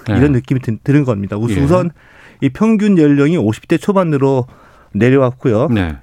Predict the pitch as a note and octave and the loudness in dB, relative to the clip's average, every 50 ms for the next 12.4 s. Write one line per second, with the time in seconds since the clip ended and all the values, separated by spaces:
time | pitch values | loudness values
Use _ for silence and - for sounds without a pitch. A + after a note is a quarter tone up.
0 | - G#2 A2+ A#2 C3 D3 D3 - G#3+ G#3+ G#3 G3 C#3+ A#2+ C3+ D#3 D#3+ E3 D#3+ D#3+ | -4 0 2 2 4 2 2 0 0 0 2 2 2 2 2 2 2 2 2 0
1 | D#3 C#3 B2 D#3+ D#3 - F#3+ F3 F3 D#3 F#3+ G#3+ G#3+ G3+ D#3+ A2+ G#2 G#2 - D#3+ | 0 -2 0 -2 -2 0 0 -2 -2 0 0 0 2 2 2 0 0 0 0 0
2 | E3+ B2+ G2 F#2 A#2 G#2 G2 F2 D#2+ D2+ D2 - - _ _ - - - G3 G#3 | 2 2 0 0 0 -2 -2 -4 -6 -8 -12 -14 -20 _ _ -8 -2 0 0 2
3 | - G3 G3+ F#3+ F3+ E3 E3+ D#3+ D#3 - F3 E3+ - E3 D#3 B2+ B2+ B2 - B2 | 2 2 0 2 0 0 0 -2 -2 -2 -2 -2 0 0 0 0 -2 -4 -4 -4
4 | C3 D3 D3+ C#3+ B2 A2 G#2 G#2+ A#2+ D3+ D3 G#2+ F#2 - A2+ G2 E2+ D#2 C#2+ - | -2 0 0 0 0 -2 -2 0 0 0 0 0 -2 -2 -2 -2 -2 -6 -10 -12
5 | - - _ _ _ _ - E3+ F#3 F#3 F3+ F3 E3 C3 - - - - A#2+ C#3 | -18 -20 _ _ _ _ -4 -2 0 0 0 0 0 -2 -6 -8 -4 -2 0 0
6 | D3 F3 G3 G3 F#3+ E3 D#3 D3+ D#3+ D#3 D3+ D3+ D#3+ F3+ G3 F#3+ - - - - | 0 0 0 0 0 0 0 0 0 0 0 0 0 0 0 -2 -4 -6 -14 -20
7 | - - - C3+ A#2 - - D#3 D3+ - A3 - - - - B3 A3+ G3+ - G#3 | -20 -14 -10 -10 -6 -4 -2 -2 0 0 -2 -2 -2 -2 -2 -2 0 0 -2 -2
8 | F#3+ - G3 E3 B2+ A#2+ A2+ F#2 F#2+ G2 A2 D#3 G#3+ D#3 B2 A2 G#2+ G2 F2+ F2 | 0 0 0 0 2 0 0 -2 -2 -4 -4 -4 -4 -2 0 0 0 0 -2 -4
9 | D#2+ D2 - - _ - - A3+ B3 B3 A#3+ A#3 A3 G#3+ G#3 F3+ C#3 C#3 D#3+ F#3 | -6 -8 -12 -16 _ -4 -2 0 2 4 4 4 4 2 2 2 2 2 2 2
10 | F#3+ F#3+ F#3 F3 F3 E3 E3 D#3 - - B2 A2+ - D3 D#3+ C#3+ - - C#3 C#3+ | 2 2 2 2 0 0 0 -2 -2 -2 -4 -2 0 0 -2 0 0 2 2 4
11 | D#3+ D3 B2+ A2+ G#2 F#2+ - _ - D3 C3 A2+ G2+ F2+ F2+ F2 F2 - D3+ - | 4 4 2 0 0 0 -4 _ -8 -4 -2 0 0 0 0 0 2 0 0 0
12 | A2+ A2+ - - - G2+ G2+ C3 | -2 -4 -2 -2 -2 0 0 0